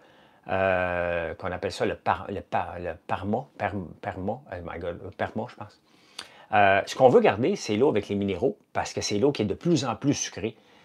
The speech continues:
Donc, on le repasse à travers une membrane qui, elle, rejette l'eau qui est bonne et elle garde l'eau sucrée, tout simplement. Donc, on l'amène ju-, le sirop d'érable, l'eau d'érable, elle rentre à peu près à deux pour cent de niveau de sucre. On l'amène jusqu'à huit. Donc, ça nous fait sauver euh,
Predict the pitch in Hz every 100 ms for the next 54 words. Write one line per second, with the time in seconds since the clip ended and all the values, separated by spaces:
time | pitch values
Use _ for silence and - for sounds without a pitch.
0 | - 117 117 110 98 113 107 117 127 156
1 | 185 190 - 104 107 120 107 98 90 98
2 | 127 160 - - - _ - 143 139 165
3 | 202 127 - _ - 101 123 110 151 -
4 | 127 156 - 95 113 156 107 98 104 123
5 | 110 107 104 - - 110 - - - -
6 | 80 85 - _ _ - - 113 120 120
7 | 123 160 135 117 107 107 101 135 123 135
8 | 104 143 117 151 135 110 135 98 101 110
9 | 92 92 90 101 101 120 98 90 - 139
10 | - _ _ _ - 101 104 104 101 -
11 | 196 - _ - 143 190 180 214 143 -
12 | 120 107 110 - 110 113 113 117 - 139
13 | 127 127 101 147 151 _ _ _ _ 98
14 | 98